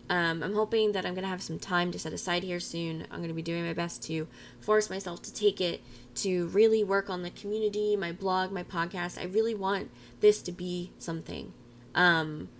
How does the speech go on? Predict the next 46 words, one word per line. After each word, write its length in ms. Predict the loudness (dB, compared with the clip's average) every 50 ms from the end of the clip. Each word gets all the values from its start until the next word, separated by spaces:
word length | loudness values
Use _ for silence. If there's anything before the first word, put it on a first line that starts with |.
| -20 -20 -20 -20 -12 -4 -2
I've 180 | -2 0 0
been 120 | 0 0 4
reached 280 | 4 2 2 4 4
out 180 | 4 4 4 4
to 240 | 0 0 2 2 2
by 400 | 2 2 2 4 4 2 2 0
a 460 | 0 2 2 2 2 2 0 -2 -4 -6
little 260 | -6 -4 -2 -2 -2 -2
space 280 | -4 -4 -4 -6 -6
company. 520 | -6 -4 -4 -2 -2 0 0 -2 -2 -4 -4 -4
I 160 | -2 -2 0
hope 260 | 0 -2 -4 -4 -6 -8
to 220 | -8 -6 -6 -6
be 160 | -4 -6 -6
doing 300 | -4 -4 -4 -4 -4 -6
a 40 | -8
collab 440 | -10 -10 -6 0 2 4 4 4 2
with 160 | -2 -4 -4
them. 340 | -2 -2 0 0 -2 -4 -6 -10 -16 -20 -20 -14 -10 -8
I'm 100 | -4 -2
very 240 | -2 0 0 0
excited 520 | -2 -4 -4 -4 0 2 4 4 4 4 4
about 300 | 2 2 2 0 0 0
this. 340 | -2 -2 -2 -2 -4 -8 -12 -16 -20 -20 -16 -10
So 320 | -6 -2 0 2 2 2 2
I'm 160 | 2 0 2
gonna 120 | 2 0
be 80 | 0 0
keeping 280 | -2 -4 -2 0 0
you 100 | 0 0
guys 260 | 0 0 0 0 -2 -2
in 80 | -4
the 80 | -4 -2
loop 300 | 0 2 2 2 0 0 0
as 340 | 2 2 2 2 0 -2
things 240 | -6 -6 -8 -8 -8
progress 360 | -10 -10 -6 -4 -4 -4 -4
on 160 | -4 -4 -4 -2
that. 400 | 0 0 0 0 -2 -8 -12 -14 -14 -16 -20 -20 -20 -20 -16 -10
But 340 | -4 2 4 4 4 2 0 -4 -12 -20 -20 -20 -20 -20 -20 -20 -20 -20 -20 -20 -20 -20 -20 -20 -20 -20 -20 -20 -4 2
if 160 | 4 4 8 8
you're 120 | 8 8
losing 300 | 8 6 2 4 2 2
your 120 | 2 2
little 240 | 2 2 2 2 2
space, 520 | 0 -2 -4 -4 -4 -4 -6 -10 -12 -12